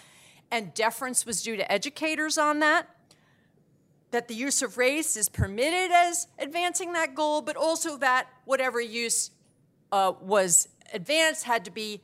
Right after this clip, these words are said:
narrowly tailored to the goal. So those were sort of the touchstones set out by Grutter. In the wake of this, Texas decided to supplement its ten percent plan with a race-conscious, holistic,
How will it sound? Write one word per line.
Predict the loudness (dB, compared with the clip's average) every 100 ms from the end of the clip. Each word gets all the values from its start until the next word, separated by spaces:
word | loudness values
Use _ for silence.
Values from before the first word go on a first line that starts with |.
| -12
narrowly | -6 0 4 4 2 -6
tailored | -8 -4 -4 -4 -6 -10
to | -14
the | -14
goal. | 0 2 2 0
So | -6
those | -4 -4 -4
were | -8
sort | -8 -8 -8
of | -12
the |
touchstones | -18 -10 -8 -8 -8 -6 -6 -4
set | -4 -6 -8
out | -8 -10 -16 _ _
by | -6 -6 -8
Grutter. | -6 -2 -2 -2 -8 _ _ _ _ _ _ _ _ _ _ _ _ _
In | -4 -2
the | -2
wake | -4 -4
of | -6 -4
this, | -2 0 -4 -6 -6
Texas | -6 -4 -10
decided | -6 -4 0 0 -2
to | -4
supplement | -4 2 2 2 2 2 2
its | 2 0
ten | 0 -2
percent | -2 -2 -2 -4
plan | -6 -4 -2 -2
with | -4 -6
a | -4 -6 -10 _ _
race-conscious, | -2 0 2 -2 -2 -2 -2 -2 -8
holistic, | -4 -6 -6 0 0 0 -2 -4 -4